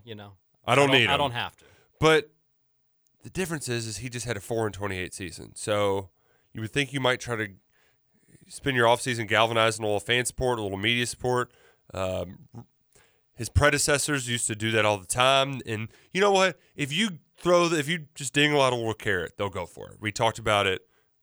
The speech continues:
Speaker 2: you know, a month or two ago. Like, if you just bring them a bottle of bourbon, they'll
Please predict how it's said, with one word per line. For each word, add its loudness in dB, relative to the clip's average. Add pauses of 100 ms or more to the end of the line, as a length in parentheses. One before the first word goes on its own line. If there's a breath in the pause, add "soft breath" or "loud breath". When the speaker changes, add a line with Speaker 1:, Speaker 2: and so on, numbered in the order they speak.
(340)
Speaker 2:
you -10
know, -6 (100)
a -10
month 2
or -4
two -2
ago. 0
Like, -6
if -8
you -4
just -6 (120)
bring 4
them 4
a 2
bottle 6
of 0
bourbon, 0
they'll 2